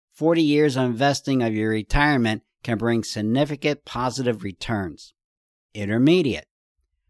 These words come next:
For those who start saving for retirement later in life or have goals about a decade away,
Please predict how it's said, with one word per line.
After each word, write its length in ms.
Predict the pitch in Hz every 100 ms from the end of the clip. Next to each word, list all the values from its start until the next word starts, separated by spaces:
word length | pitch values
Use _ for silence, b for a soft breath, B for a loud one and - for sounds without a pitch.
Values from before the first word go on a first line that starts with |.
| _
For 160 | - 131
those 320 | 147 185 180
who 240 | 170 165 151 _ _
start 420 | - - 147 143
saving 440 | - 156 151 147
for 220 | 139 131 127
retirement 640 | 123 143 143 143 139 107
later 360 | 120 156 156
in 100 | 143
life 400 | 123 120 127 123 - _ -
or 80 | 113
have 300 | 131 127 107
goals 480 | 139 147 147 135
about 300 | 127 120 127
a 80 | 139
decade 480 | 107 139 135 135 120
away, 540 | 110 120 127 113 110